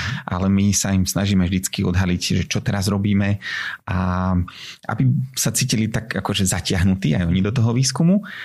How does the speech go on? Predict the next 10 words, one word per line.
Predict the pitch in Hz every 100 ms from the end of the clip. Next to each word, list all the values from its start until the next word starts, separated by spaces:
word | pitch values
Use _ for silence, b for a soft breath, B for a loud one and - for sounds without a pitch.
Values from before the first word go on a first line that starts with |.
| B B B -
A | - 95 92 92
potom | 107 110 104 101
vlastne | 107 104 101
vždy, | 117
keď | - 101
vypátrame | 92 - 104 135 131 123
jeden | 101 110
z | -
tých | 101
rodov, | 87 92 123 160 185